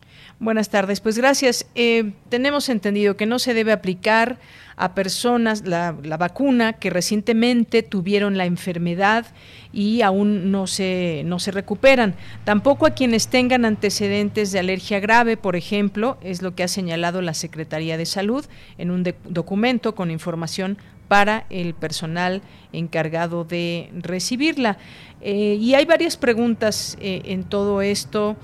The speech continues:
eh, por ejemplo, si fue asintomático o incluso alguien llega a la vacuna sin saber que tiene la enfermedad activa,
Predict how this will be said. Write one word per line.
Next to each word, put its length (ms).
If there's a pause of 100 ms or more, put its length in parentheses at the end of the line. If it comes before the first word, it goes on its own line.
(300)
eh, 160
por 240
ejemplo, 560
si 180
fue 200
asintomático 1200
o 120
incluso 640
alguien 340
llega 240
a 40
la 120
vacuna 520
sin 180
saber 360
que 140
tiene 380
la 100
enfermedad 580
activa, 600